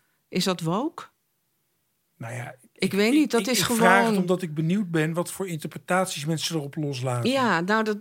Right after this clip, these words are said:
Speaker 1: daar, ik ben daar nooit zo in geïnteresseerd, omdat ik maak zo mijn eigen creatie. Maar ik vind wel dat een donkere muis bij mij een vrouw en professor kan zijn.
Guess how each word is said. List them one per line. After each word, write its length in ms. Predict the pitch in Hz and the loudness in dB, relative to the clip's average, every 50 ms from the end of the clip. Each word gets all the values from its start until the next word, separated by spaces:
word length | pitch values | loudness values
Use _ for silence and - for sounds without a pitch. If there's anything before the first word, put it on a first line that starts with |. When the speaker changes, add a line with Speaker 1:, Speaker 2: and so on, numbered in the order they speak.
| - _ _ | -8 _ _
Speaker 1:
daar, 360 | - 226 220 214 214 202 - | 0 0 2 2 2 0 0
ik 160 | - 220 208 - | 0 -2 -2 0
ben 140 | 226 214 | 0 0
daar 140 | 208 208 190 | 2 2 2
nooit 220 | 190 185 180 175 - | 2 2 0 0 -2
zo 120 | 190 185 | -4 -4
in 220 | - - 185 175 | -2 -2 -2 -2
geïnteresseerd, 600 | - - 180 165 156 - 165 - - 220 185 180 190 | -2 -2 -4 -4 -4 -6 -6 -4 -2 -2 -2 0 0
omdat 260 | 190 185 180 180 180 | -2 -2 -2 -2 -2
ik 140 | 185 180 180 | -4 -4 -2
maak 240 | 190 185 180 180 - | 0 0 0 -2 -2
zo 220 | - 214 214 208 | 0 0 2 2
mijn 160 | 208 190 180 | 2 2 2
eigen 300 | - - 185 185 - - | 2 0 0 -2 -4 -6
creatie. 680 | - - - 180 196 220 220 196 - - - 170 180 - - - - - | -6 -6 -4 -2 0 0 0 -2 -2 -4 -4 -6 -6 -8 -10 -16 -8 -4
Maar 140 | - 190 - | -2 -2 0
ik 160 | - 202 - | 0 -2 -4
vind 280 | - - 170 170 170 | -2 -2 -2 -2 -2
wel 400 | 180 208 196 156 147 151 180 196 - - - - | -2 0 0 0 0 -2 -2 -4 -8 -12 -16 -8
dat 180 | - 175 175 - | -6 -4 -2 -2
een 160 | 170 170 170 | -2 -2 -2
donkere 420 | 165 208 214 220 220 - 196 180 170 | 0 0 2 2 2 0 0 -2 0
muis 600 | 170 165 165 160 160 170 170 - - - - _ | 0 0 0 -2 -2 -2 0 0 -2 -2 -4 _
bij 100 | - 165 | -2 0
mij 300 | 175 175 170 165 170 151 | 0 2 2 0 0 -2
een 80 | 120 165 | -2 -4
vrouw 560 | - - 190 185 185 185 180 175 180 185 196 _ _ _ _ _ _ _ | -4 -4 -2 0 0 2 2 0 -2 -4 -6 _ _ _ _ _ _ _
en 160 | - 202 196 | 0 0 2
professor 520 | - 180 180 175 - 226 226 - 202 170 160 | 0 -2 -4 -2 0 0 0 0 -2 -4 -4
kan 220 | - 156 151 156 | -4 -4 -4 -2
zijn. 360 | 151 151 135 - - - 135 | -4 -4 -6 -8 -8 -10 -12